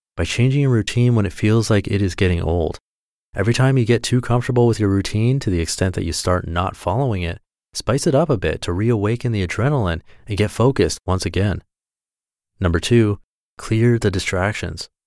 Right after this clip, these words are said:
Focus is at times lost when distractions supersede the task at hand. You might decide to binge watch Netflix when you should be working out to burn the carbs you feel are in excess.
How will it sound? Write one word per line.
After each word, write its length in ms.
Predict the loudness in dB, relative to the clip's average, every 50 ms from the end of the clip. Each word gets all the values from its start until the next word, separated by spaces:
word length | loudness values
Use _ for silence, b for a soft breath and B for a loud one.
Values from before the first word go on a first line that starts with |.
| _ _ _ _ _ _ _ _ _
Focus 480 | 0 0 2 2 2 2 0 0 -2
is 120 | -4 -2 -2
at 120 | -2 -2 -2
times 320 | -2 0 0 0 0 -2
lost 400 | -2 -2 0 2 2 2 0 0
when 100 | -2 -2
distractions 680 | -2 -4 -4 -4 -2 0 0 0 -2 -2 -2 -2 -2 -2
supersede 520 | 0 0 0 0 0 -2 0 0 0 0
the 120 | 0 -4
task 420 | -4 -4 -2 -2 0 0 -2 -4 -4
at 60 | -4
hand. 420 | -2 -2 -2 -2 -4 -4 -6 -10 -16 _ _ _ _ _ -10
You 120 | -4 0 2
might 120 | 2 2
decide 300 | 0 0 0 0 0 0
to 60 | 0
binge 260 | 0 0 0 0 0
watch 280 | 0 0 0 0 0 -2
Netflix 540 | -2 -2 -2 -4 -4 -4 -4 -4 -4 -6 -8
when 120 | -6 -6
you 60 | -6
should 180 | -6 -4 -4 -4
be 100 | -2 -2
working 400 | -2 -2 -2 -2 -2 -2 -2 -2
out 240 | -2 -2 -2 -2 -2
to 140 | -4 -4 -2
burn 260 | 0 0 0 0 -2
the 80 | -4
carbs 400 | -4 -2 0 0 2 0 0 -2
you 80 | -4 -6
feel 260 | -4 -2 -2 0 0
are 140 | 0 0 0
in 80 | 0 0
excess. 500 | -2 -2 -2 -2 -2 -2 -2 -4 -8